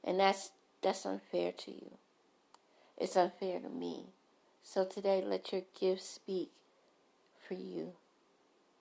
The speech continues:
Whatever it is you want to do. And stop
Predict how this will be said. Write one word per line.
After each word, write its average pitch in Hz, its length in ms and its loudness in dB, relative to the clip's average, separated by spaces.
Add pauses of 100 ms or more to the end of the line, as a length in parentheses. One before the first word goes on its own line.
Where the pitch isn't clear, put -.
(340)
Whatever 185 360 8
it 196 100 4
is 196 240 -2
you 196 100 -4
want 190 180 -2
to 196 60 -4
do. 208 360 -2 (440)
And 185 200 4
stop - 640 2